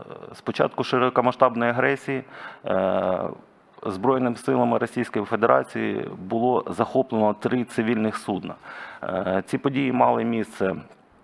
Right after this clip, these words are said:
двадцять шостого нуль другого дві тисячі двадцять другого року. В районі острову Зміїний було захоплено цивільне рятувальне судно «Сапфір». І, е, в цей же день, е,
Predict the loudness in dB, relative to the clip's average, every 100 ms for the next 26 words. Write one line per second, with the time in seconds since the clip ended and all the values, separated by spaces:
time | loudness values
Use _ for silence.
0 | _ _ _ -12 -6 -4 2 2 2 -4
1 | -2 0 0 0 0 0 0 0 -2 -4
2 | -4 0 2 2 0 0 2 2 2 0
3 | -2 0 0 2 2 2 2 0 0 0
4 | 0 0 0 -2 0 0 2 0 -6 -12
5 | -4 -2 2 0 2 2 2 0 0 0
6 | 2 2 2 0 2 2 2 -2 0 0
7 | 0 -2 0 0 -2 -8 -12 -12 -16 -8
8 | -4 0 0 0 -2 -4 -2 0 0 0
9 | -2 -2 0 2 2 0 2 2 2 0
10 | 0 2 0